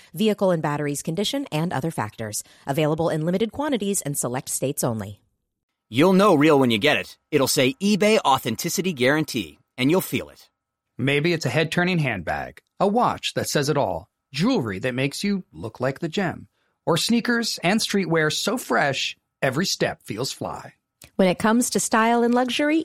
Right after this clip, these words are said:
Speaker 1: eBay gets it. They're making sure the things you love are checked by the experts.
Speaker 2: Not just any experts, specialized experts, real people who love this stuff,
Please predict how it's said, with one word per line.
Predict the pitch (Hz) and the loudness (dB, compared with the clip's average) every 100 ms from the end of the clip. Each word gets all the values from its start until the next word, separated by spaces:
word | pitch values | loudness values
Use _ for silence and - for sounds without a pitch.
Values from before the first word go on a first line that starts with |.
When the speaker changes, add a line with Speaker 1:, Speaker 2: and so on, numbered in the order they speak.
| - | 0
Speaker 1:
eBay | 240 254 226 254 | 2 4 2 2
gets | 147 139 - | 0 0 -2
it. | - - - | -2 -6 0
They're | 233 | 2
making | 254 262 254 | 4 2 2
sure | - 269 277 | 2 0 2
the | 247 | 2
things | 254 247 226 | 2 2 2
you | 359 | 2
love | 294 143 143 - | 2 0 -2 0
are | 185 | -2
checked | - - 156 - | 0 -2 -2 -2
by | 190 | -2
the | 202 190 | 0 -2
experts. | - - 87 - - - _ _ _ | -4 -6 -6 -4 -6 -6 _ _ _
Speaker 2:
Not | 190 254 | -2 2
just | 285 285 | 2 4
any | 294 143 | 4 2
experts, | 87 - 87 - - | 0 -10 -16 -16 -18
specialized | - - 247 262 135 87 90 98 | -16 0 0 2 0 -4 -10 -16
experts, | 85 - 76 - - 139 | -20 -20 -20 -20 -14 -2
real | 196 220 | 2 2
people | - 208 226 | 2 0 0
who | 220 | 2
love | 180 101 | 0 0
this | 90 - | -4 -8
stuff, | - 69 | -8 -10